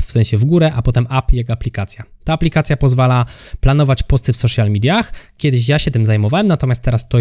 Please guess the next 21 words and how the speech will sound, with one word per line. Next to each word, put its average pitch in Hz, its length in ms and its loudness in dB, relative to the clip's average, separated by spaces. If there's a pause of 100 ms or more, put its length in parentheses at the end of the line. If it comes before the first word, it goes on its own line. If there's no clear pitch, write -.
(120)
leży 117 320 2
już 107 400 0
w 107 140 -2
zakresie 113 440 0
jej 117 240 2
kompetencji 110 600 -2
i 107 60 4
obowiązków. 104 680 0 (320)
No 269 80 0
i 254 60 0
to 214 100 0
jest 156 120 2
bardzo 170 220 2
fajna 147 240 0
aplikacja, 139 460 -2
która 123 260 0
właśnie 165 320 -2
z 127 60 0
wyprzedzeniem 131 440 2
pozwala 113 340 2
te 104 180 -2